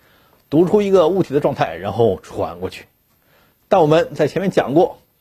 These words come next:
量子力学中的测量就会改变体系的状态，所以这条路是行不通的。量子隐形传态实际的做法非常巧妙，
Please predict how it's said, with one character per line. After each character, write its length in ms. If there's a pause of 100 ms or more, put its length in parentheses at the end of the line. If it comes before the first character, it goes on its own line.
(160)
量 280
子 80
力 140
学 100
中 140
的 80
测 240
量 300 (100)
就 140
会 120
改 200
变 160
体 100
系 80
的 80
状 140
态， 200 (300)
所 180
以 320
这 100
条 140
路 140
是 260
行 380
不 80
通 180
的。 300 (920)
量 300
子 140
隐 40
形 140
传 160
态 260
实 180
际 100
的 60
做 160
法 260 (120)
非 200
常 180
巧 160
妙， 320